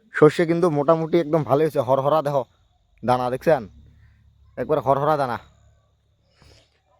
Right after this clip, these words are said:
তো জি নহক ভালে, বহুত শীত পড়ি আছে, ঠান্ডা লাগি আছে, মানে তার কারণে আজকে আরো টুপি টুপি পিন্ধা হলো। জি নহক, তো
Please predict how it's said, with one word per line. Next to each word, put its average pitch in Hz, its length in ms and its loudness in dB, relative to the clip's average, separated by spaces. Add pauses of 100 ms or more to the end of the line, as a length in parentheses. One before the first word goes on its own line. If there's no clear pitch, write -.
(520)
তো 170 40 2 (100)
জি 202 120 2
নহক 220 300 2 (120)
ভালে, 185 200 2 (500)
বহুত 180 220 2
শীত 175 140 -2
পড়ি 196 180 6
আছে, 190 220 -2
ঠান্ডা 170 200 0
লাগি 180 280 0
আছে, 185 160 0 (1080)
মানে 139 240 0
তার 156 160 0
কারণে 165 260 -2
আজকে 170 160 0
আরো 170 200 2
টুপি 175 180 -4
টুপি 175 200 -2
পিন্ধা 165 220 2
হলো। 165 180 0 (1400)
জি 123 160 0
নহক, 160 200 -2 (1040)
তো 131 120 2